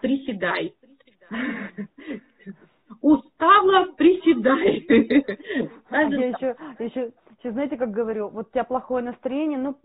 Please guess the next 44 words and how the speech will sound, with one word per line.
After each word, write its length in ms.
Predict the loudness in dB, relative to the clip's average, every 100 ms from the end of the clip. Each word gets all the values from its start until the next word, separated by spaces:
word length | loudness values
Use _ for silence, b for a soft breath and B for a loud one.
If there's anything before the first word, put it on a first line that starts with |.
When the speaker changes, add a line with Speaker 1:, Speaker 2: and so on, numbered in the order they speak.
| -8
Speaker 2:
пойди 300 | -6 -2 -2
ты 120 | -2
к 120 | -4
зеркалу, 580 | -4 -4 -4 -4 -2 -2
ну, 180 | -2 -4
возьми 360 | -2 -2 -2 -2
ты, 140 | -4
накрасься. 560 | -8 -8 -2 0 0 -4
Ну, 180 | -8 -6
вот 160 | -6 -2
так, 180 | -2 -2
как 200 | -6 -4
ты 80 |
никогда 520 | -2 -2 -4 -2 0 0
не 120 | -4
пробовала, 520 | -2 0 0 -4 -2
ну, 140 | -2
боялась 520 | 0 0 4 4 2 -2
так 200 | -8 -8
краситься. 460 | -6 -4 -6 -12 -18 b b
Ну, 120 | -4
возьми, 300 | 0 0 0
поэкспериментируй, 920 | -2 -4 -4 -6 -2 -2 -2 -2 -4
накрасься. 720 | -6 -8 -4 -4 -4 _ -16 -16 b b b
Ну, 160 | -2 0
не 100 | 0
получилось, 600 | 2 0 0 2 2 0
посмеёшься, 880 | -4 -6 2 4 4 2 0 -4 -6
пофотографируешь, 960 | -2 -2 0 -2 -2 -4 0 0 0 -2 -4
будешь 340 | -4 -4 -2
показывать 600 | -4 2 4 4 -2 -6
потом 320 | -8 -6 -8
всем, 160 | -8 -2
как 200 | 0 0
ты 80 | -6
смешно 340 | -10 -10 -10
накрасился. 560 | -10 -6 -4 -4 _ -8
А 140 | -4
если 260 | -2 -4 -6
у 40 | -4
тебя 140 | -2
получится 500 | 0 -2 -4 -10 -10
удачно 480 | -2 2 2 0 -8
накраситься, 720 | -8 -4 0 0 -4 -10 -12